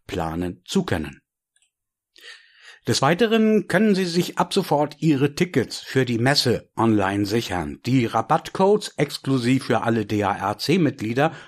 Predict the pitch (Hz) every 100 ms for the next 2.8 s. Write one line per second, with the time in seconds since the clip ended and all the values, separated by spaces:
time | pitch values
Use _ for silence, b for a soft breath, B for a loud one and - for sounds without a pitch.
0 | B 120 117 135 139 - - 101 101 92
1 | 90 85 82 87 82 - 208 202 240 185
2 | 156 147 147 110 110 107 214 226